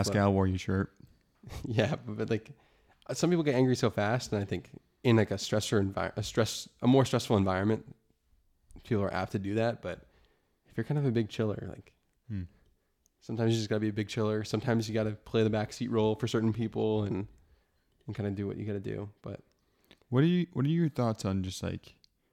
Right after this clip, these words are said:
Speaker 1: the Belgian culture and, like, the way that the Belgians operate? Like, not,
Speaker 2: Um,
Speaker 1: not necessarily, like, Belgium, like, the cities and the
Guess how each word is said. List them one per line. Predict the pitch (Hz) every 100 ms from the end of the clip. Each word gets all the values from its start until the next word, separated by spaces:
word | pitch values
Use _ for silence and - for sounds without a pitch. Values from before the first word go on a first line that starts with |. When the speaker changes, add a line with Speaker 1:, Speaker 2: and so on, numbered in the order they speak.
| _ _ _ _ _ _ -
Speaker 1:
the | 104
Belgian | 92 98 101 95 98 95 92 92 - _ _ _ _ _ _ -
culture | - 110 98 - 87 - - _ _ _ _ -
and, | 104
like, | 95
the | 104
way | 98 101
that | 95 92
the |
Belgians | 90 92 92 95 92 87 - - -
operate? | 95 - 87 82 - _ - _ _ _ _ _ _ _ _ _ -
Like, | 135 110
not, | 139 -
Speaker 2:
Um, | 123
Speaker 1:
not | 139 170
necessarily, | 160 135 139 107
like, | 98 92 - -
Belgium, | 87 95 92
like, | 90 95
the | 98
cities | - 104 95 95 95
and | 92
the | 92 92